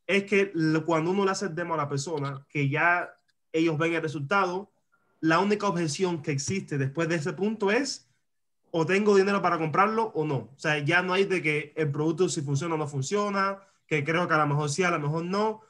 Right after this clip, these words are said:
sea, ya todo, cualquier objeción que ellos tenían en su mente, la respuesta se la ha dado la, la demostración.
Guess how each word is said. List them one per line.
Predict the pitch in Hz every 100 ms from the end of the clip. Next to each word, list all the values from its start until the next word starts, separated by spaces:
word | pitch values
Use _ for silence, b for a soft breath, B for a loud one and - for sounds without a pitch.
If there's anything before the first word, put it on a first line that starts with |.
| b
sea, | - 170
ya | 156 170 202
todo, | 214 220 202
cualquier | 175 196
objeción | 220 202 196
que | 180
ellos | 175 196
tenían | 196 202 170
en | 147
su | 160
mente, | 170 254 262 339 339 _ _ _ _ _ _ _ _ _ -
la | 165 170
respuesta | 170 143 180 202 208
se | 208 165
la |
ha | 160
dado | 160 160 156
la, | 151 147 143
la | 147 147
demostración. | 139 135 143 139 180 123